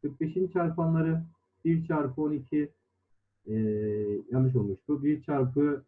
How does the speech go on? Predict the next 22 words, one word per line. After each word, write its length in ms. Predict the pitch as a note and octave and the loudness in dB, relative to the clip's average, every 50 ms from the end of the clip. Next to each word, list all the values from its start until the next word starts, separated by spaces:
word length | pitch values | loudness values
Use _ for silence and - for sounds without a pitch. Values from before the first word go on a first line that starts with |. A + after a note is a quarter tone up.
| _ _ _ | _ _ _
kırk 320 | - C#3 B2+ C3 - - | -2 -2 -2 -2 -2 0
beş, 240 | C3+ C3 C#3 D3+ D#3+ - _ - - - _ _ _ _ _ _ _ _ _ _ _ _ _ _ _ _ _ _ _ _ _ _ _ _ _ _ _ _ _ _ _ _ _ _ _ _ _ _ _ _ _ _ _ _ _ _ | 2 2 2 2 -2 -6 _ -20 -20 -20 _ _ _ _ _ _ _ _ _ _ _ _ _ _ _ _ _ _ _ _ _ _ _ _ _ _ _ _ _ _ _ _ _ _ _ _ _ _ _ _ _ _ _ _ _ _
iki 260 | A#2+ B2+ B2+ D3+ - - | -10 -10 -10 -10 -6 -2
çarpı 360 | D#3+ D3 C#3 C3+ C3 - D3 | -2 0 0 0 0 -2 -2
olmaz. 560 | B2 B2+ C3 B2+ B2 A#2+ A#2 A#2 A#2+ C3+ - - - _ _ _ _ _ _ _ _ _ A2+ | 2 4 6 8 8 8 6 4 0 -2 -4 -6 -12 _ _ _ _ _ _ _ _ _ -4
Yani 140 | A2 A2 | -2 0
buradaki 320 | B2 B2+ C3 B2+ C3+ C3 B2+ | 2 2 2 2 2 2 2
bilgiler 200 | B2 A#2+ B2 B2 | 2 4 4 4
yanlış 380 | B2 A#2 A#2 A#2 C3 C3 B2+ | 4 4 4 2 0 0 0
arkadaşlar. 600 | A#2+ G#2 - G2 F#2 F2+ - - C3+ D3+ D#3+ - _ _ _ _ _ _ _ _ _ _ _ _ _ _ _ _ _ _ _ _ _ _ _ - | -4 -4 -4 -4 -6 -6 -6 -6 -4 -4 -6 -8 _ _ _ _ _ _ _ _ _ _ _ _ _ _ _ _ _ _ _ _ _ _ _ 0
Bir 240 | C#3+ D3 C#3+ C3 | 2 2 0 0
çarpı 500 | - - C3 A#2+ A2+ G#2+ - G#2+ G2 - | -2 0 0 2 0 0 -2 -4 -6 -4
kırk 240 | - C3 B2+ B2+ - | -2 -4 -4 -2 0
beş, 520 | D3 C#3+ C#3+ C#3+ C#3 - - - - _ _ _ _ _ _ _ _ _ _ _ _ _ _ _ - | 0 0 0 0 -2 -8 -16 -20 -20 _ _ _ _ _ _ _ _ _ _ _ _ _ _ _ -8
üç 160 | C#3 C3+ C3 - _ | -8 -8 -8 -10 _
çarpı 520 | - C3 A2+ G#2+ F#2+ - - G2 F2+ E2+ E2 - _ _ - | -2 -2 0 0 -2 -4 -8 -8 -8 -8 -12 -16 _ _ -4
on 280 | B2+ C3+ D3 D3 D3 C#3+ | -2 -2 0 0 0 0
beş, 440 | D3 D3 C#3+ C#3+ - - - _ _ _ _ _ _ _ - | 0 0 0 -2 -8 -14 -20 _ _ _ _ _ _ _ 0
beş 260 | C#3+ C#3+ B2+ - - | 0 0 0 -2 -4
çarpı 560 | - A2 F#2+ F#2+ - - D#3 E3+ F3 F3 E3+ - _ _ _ _ _ _ _ _ - A2 | -4 -4 -4 -6 -4 -2 0 0 0 0 -4 -10 _ _ _ _ _ _ _ _ -2 0
dokuz 380 | A#2+ B2 B2 C3+ D3 D#3+ E3+ E3 - _ _ _ _ _ _ _ _ _ _ - - | 0 0 0 0 0 0 0 -2 -6 _ _ _ _ _ _ _ _ _ _ -8 -4
olacak. 540 | B2 A#2+ A#2 A2+ G2 G#2 A#2 C3+ C#3 - | 0 0 0 0 0 0 0 -2 -2 -4